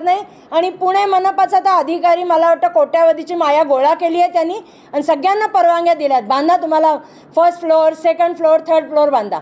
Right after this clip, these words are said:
ज्याच्याकडे लायसन नाहीत अशी लोकं ही त्याच्यामध्ये आहेत आणि याच्यामुळं सामान्य नागरिकाचा बळी जातोय. आज जी जबलपूरची दोन मुलं मेलेत, ते दोन कुटुंबाचे आधार होते, एकाच्या आईला ब्रेन ट्यूमर होता, आता तिचा खर्च कोण करणार? हा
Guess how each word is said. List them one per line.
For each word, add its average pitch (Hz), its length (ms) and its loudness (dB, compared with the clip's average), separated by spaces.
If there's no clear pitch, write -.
ज्याच्याकडे 359 520 0
लायसन 320 360 0
नाहीत 302 180 -2
अशी 285 280 -4
लोकं 277 320 0
ही 285 340 -2
त्याच्यामध्ये 254 480 -2
आहेत 277 220 2
आणि 262 120 -4
याच्यामुळं 302 560 2
सामान्य 339 580 0
नागरिकाचा 285 800 0
बळी 285 360 -2
जातोय. 254 400 -2
आज 294 260 0
जी 311 120 -4
जबलपूरची 320 600 -2
दोन 277 260 0
मुलं 285 240 -2
मेलेत, 269 320 -2
ते 285 100 0
दोन 285 320 0
कुटुंबाचे 294 480 -4
आधार 262 320 0
होते, 208 220 -6
एकाच्या 285 400 0
आईला 285 260 0
ब्रेन 294 280 0
ट्यूमर 294 300 -4
होता, 208 240 -6
आता 320 200 0
तिचा 339 320 -2
खर्च 339 220 0
कोण 320 240 0
करणार? 233 340 -4
हा 262 100 2